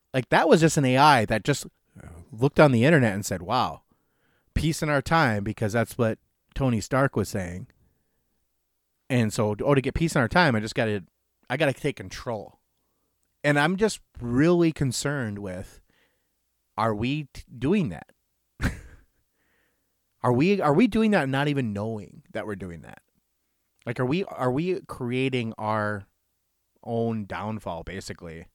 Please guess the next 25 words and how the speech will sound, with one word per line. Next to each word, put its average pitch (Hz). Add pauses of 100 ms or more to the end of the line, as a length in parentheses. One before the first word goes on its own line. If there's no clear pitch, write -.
(480)
as 95
a 95
society, 95
as 135
a, 143 (100)
as 165
a 175
species, -
really, 123
in 107
a 107
way? 101 (440)
But, 151
I 151
mean, 151
will 160
it 170
be 170
that 123
fast? 156
Will 123
it 107
be 143
just, 135
like, 120